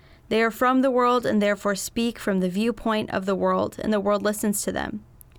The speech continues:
We are from God, and whoever knows God listens to us, but whoever is not from God does not listen to us. This is how we recognize the spirit of truth and the spirit of falsehood."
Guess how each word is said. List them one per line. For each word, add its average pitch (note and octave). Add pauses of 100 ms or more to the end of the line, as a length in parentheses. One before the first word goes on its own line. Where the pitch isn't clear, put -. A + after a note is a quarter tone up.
We C4
are G3+
from G3
God, G#3+ (400)
and A3+
whoever A#3+
knows A#3+
God G#3
listens G#3
to -
us, G3 (380)
but G#3+
whoever B3
is B3
not B3+
from C4+
God G3+
does G#3
not A3+
listen G3
to -
us. - (420)
This A3
is A#3+
how A#3+
we A#3
recognize A3
the F#3
spirit B3
of C#4
truth G3+ (420)
and G3+
the F#3+
spirit F#3
of F3+
falsehood." -